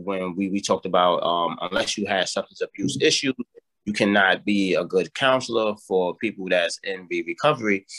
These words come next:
right? In many cases, we, we found that to be true. Some cases, we found that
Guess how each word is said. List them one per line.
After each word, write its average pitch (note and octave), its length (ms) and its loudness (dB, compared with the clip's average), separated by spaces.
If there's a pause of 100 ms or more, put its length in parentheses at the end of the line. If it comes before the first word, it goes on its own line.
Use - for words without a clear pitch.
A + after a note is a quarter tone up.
(180)
right? A2 140 6
In A2 100 4
many C#3+ 160 4
cases, A2+ 380 2
we, G2 260 -2
we G2+ 120 0
found G2+ 280 2
that F2+ 140 0
to - 80 -8
be F2+ 120 -8
true. D#3 400 2
Some - 200 0
cases, - 300 -2
we F#2 120 -8
found F2+ 480 0
that E2 180 -2